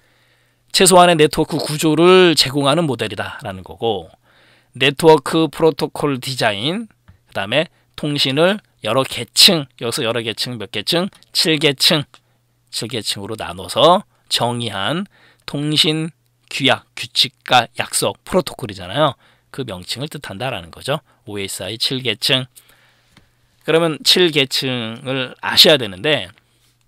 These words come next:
일 계층을 우리가 물리 계층이라 그래요. 물리 계층,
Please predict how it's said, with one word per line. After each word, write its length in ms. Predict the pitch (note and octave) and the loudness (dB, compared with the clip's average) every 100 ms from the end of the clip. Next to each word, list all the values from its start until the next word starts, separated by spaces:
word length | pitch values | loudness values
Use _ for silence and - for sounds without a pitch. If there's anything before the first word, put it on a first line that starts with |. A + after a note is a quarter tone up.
| _ _ _ _ - _ _ - | _ _ _ _ -20 _ _ -2
일 180 | D#3+ F3+ | 2 6
계층을 680 | F3+ - D#3+ D3+ D3 D#3+ F3+ | 6 6 4 4 2 0 -2
우리가 340 | B2+ C#3+ F3 _ | 0 0 0 _
물리 300 | C3 C#3+ D#3 | -6 0 2
계층이라 420 | D3 - B2 G2 | 2 0 -2 -2
그래요. 340 | F2 F#2+ D3 - _ _ _ _ | -8 -6 -6 -6 _ _ _ _
물리 240 | G#2+ G#2 G2+ | -12 -12 -10
계층, 440 | F#2+ - C#3+ | -8 -6 -4